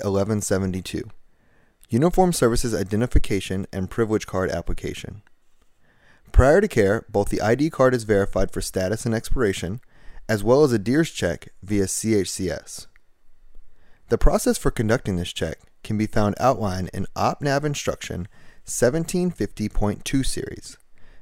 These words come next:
Defense Enrollment Eligibility Reporting System. If a patient presents for non-emergency care without a valid I D card,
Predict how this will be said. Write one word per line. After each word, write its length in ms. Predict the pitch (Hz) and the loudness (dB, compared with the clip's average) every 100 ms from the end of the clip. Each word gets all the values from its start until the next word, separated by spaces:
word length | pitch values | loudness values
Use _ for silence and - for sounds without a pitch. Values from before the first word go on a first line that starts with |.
| - | -6
Defense 400 | 110 - 139 - | -6 0 0 2
Enrollment 500 | 170 156 117 113 113 98 | 2 6 6 6 0 0
Eligibility 640 | 101 104 104 98 98 95 | 2 2 0 2 2 0
Reporting 500 | 92 - 110 104 90 | -2 0 2 2 -2
System. 460 | - 82 - - 98 _ - _ _ _ _ _ _ _ _ _ _ - | -8 -10 -12 -14 -18 _ -20 _ _ _ _ _ _ _ _ _ _ -6
If 140 | 123 | 6
a 60 | - | 8
patient 420 | - 180 233 240 | 8 6 4 2
presents 420 | 220 117 104 82 | 2 2 2 0
for 160 | - 110 | -2 2
non-emergency 680 | 107 110 151 127 123 - 151 | 4 4 4 2 0 -4 -8
care 420 | - 90 85 104 - _ _ | -4 -2 -4 -8 -16 _ _
without 440 | 110 107 123 175 | 6 6 8 4
a 40 | 113 | 2
valid 320 | 104 98 98 | 2 4 4
I 100 | 98 | 2
D 220 | 92 139 | 0 -4
card, 360 | - - - | -2 -4 -6